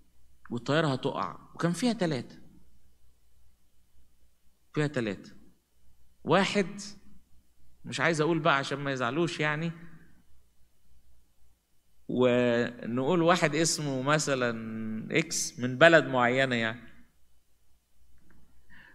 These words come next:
وواحد أمريكاني، وواحد إيه، أسترالي مثلًا يعني. فهم طايرين، الطيارة هتقع، فقعدت تترج، فجالهم إيه،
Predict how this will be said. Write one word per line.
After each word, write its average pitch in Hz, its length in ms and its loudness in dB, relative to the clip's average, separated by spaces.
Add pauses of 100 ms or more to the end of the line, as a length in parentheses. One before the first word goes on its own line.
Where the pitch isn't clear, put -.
(140)
وواحد 185 380 10
أمريكاني، 170 680 4
وواحد 202 400 2
إيه، 190 200 4 (800)
أسترالي 151 500 4 (520)
مثلًا 139 400 2
يعني. 95 380 -12 (1700)
فهم 196 400 8
طايرين، 180 480 4
الطيارة 175 340 6
هتقع، 196 420 6 (1600)
فقعدت 220 480 6
تترج، 226 340 4 (260)
فجالهم 214 600 6
إيه، 208 220 2